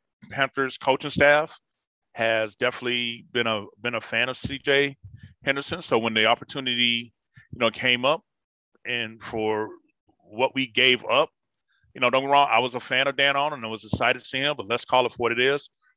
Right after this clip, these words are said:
We gave up a journeyman tight end and a third round pick you know, for arg-, what you can make arguably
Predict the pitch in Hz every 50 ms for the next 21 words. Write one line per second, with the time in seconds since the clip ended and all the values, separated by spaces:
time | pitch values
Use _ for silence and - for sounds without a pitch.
0 | _ _ _ _ _ 113 110 131 139 139 131 - 120 107 98 98 120 123 127 135
1 | 135 131 131 - - 135 135 131 139 139 147 147 147 - 113 104 98 - _ -
2 | 117 123 127 131 139 135 139 139 135 - - 151 156 151 - _ _ _ _ _
3 | _ _ _ - - - - - - - - 123 117 113 117 117 - - - -
4 | 120 117 113 110 110 110 110 107 - 104 107 117 120 - - - 117 - - -
5 | 135 127 123 - - 113 110 120 120 123 127 131 131 135 131